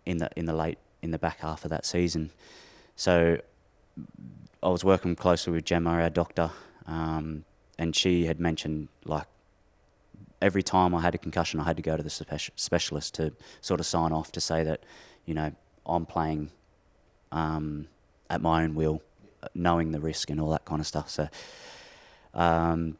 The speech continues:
yeah, seeing the specialist, and obviously he was concerned as well. He was concerned about, um, how many concussions I've had throughout my career, all the research coming out about it all.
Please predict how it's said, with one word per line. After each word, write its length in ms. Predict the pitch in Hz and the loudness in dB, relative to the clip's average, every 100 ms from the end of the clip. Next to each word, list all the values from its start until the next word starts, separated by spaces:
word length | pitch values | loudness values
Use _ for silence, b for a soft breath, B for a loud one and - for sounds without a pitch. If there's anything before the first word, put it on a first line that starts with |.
| _ | _
yeah, 140 | 107 85 | 2 4
seeing 260 | - 101 | 6 4
the 60 | 92 | 4
specialist, 500 | - 87 - 87 - | 2 2 4 0 2
and 180 | 85 82 - | 0 -2 -2
obviously 400 | 101 95 - 90 | 0 0 2 2
he 320 | 85 95 95 90 - | 4 4 2 -2 -4
was 160 | 92 - | -4 -2
concerned 420 | 90 - 92 90 | -4 0 0 -2
as 80 | 82 | 0
well. 220 | 92 92 - | -2 -2 -2
He 140 | 92 | 0
was 520 | 87 80 - - - - | 2 -2 -6 -10 -12 -8
concerned 460 | - - 87 87 | -6 0 2 2
about, 340 | 82 85 85 - _ - | 2 4 2 0 _ -10
um, 320 | 82 85 80 | -4 -2 0
how 100 | 90 | 0
many 180 | 87 85 | 0 0
concussions 480 | - 80 85 - 82 | -2 -6 -4 -4 -4
I've 120 | 82 | 0
had 180 | 87 85 | 0 -2
throughout 320 | - 85 76 | 0 2 2
my 120 | 80 | 0
career, 420 | - 87 87 87 - B B B B B B B - | -4 -2 0 0 -2 B B B B B B B 4
all 160 | 98 | 6
the 80 | 90 | 6
research 540 | 87 92 - 90 85 - | 6 6 6 4 4 0
coming 320 | 90 90 87 | 0 2 2
out 140 | 87 | 0
about 260 | 85 87 85 | 2 2 2
it 100 | 85 | 4
all. 220 | 90 | 2